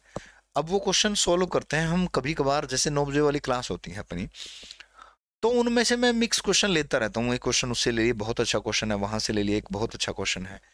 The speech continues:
तो ये पढ़ो एक बार आप, इन चीजों को देखा करो, नोट कर लिया करो, जो चीज़ अलग होती है अपने नोट्स में उनको अलग से नोट कर लो कि ये चीज़ आज मुझे नहीं पता चली है, है ना? आपने नोट्स तो बना ही रखे हैं,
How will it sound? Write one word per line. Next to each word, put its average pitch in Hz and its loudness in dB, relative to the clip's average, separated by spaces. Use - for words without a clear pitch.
तो 143 0
ये 170 2
पढ़ो 156 2
एक 120 2
बार 110 0
आप, 104 -2
इन 113 -2
चीजों 98 -2
को 180 -6
देखा 107 0
करो, 143 -2
नोट 151 0
कर 113 -2
लिया 95 -2
करो, 98 -4
जो 110 -4
चीज़ 127 -2
अलग 143 0
होती 147 0
है 180 2
अपने 170 -2
नोट्स 135 0
में 185 2
उनको 165 0
अलग 151 2
से - -2
नोट 123 0
कर 98 -6
लो 101 0
कि 135 -6
ये 131 0
चीज़ 127 -2
आज 117 0
मुझे 117 -2
नहीं 101 -2
पता 92 -6
चली 87 -6
है, 90 -12
है 170 -8
ना? 175 2
आपने 127 -2
नोट्स 139 0
तो 170 0
बना 123 -2
ही 98 -4
रखे 95 -6
हैं, 98 -8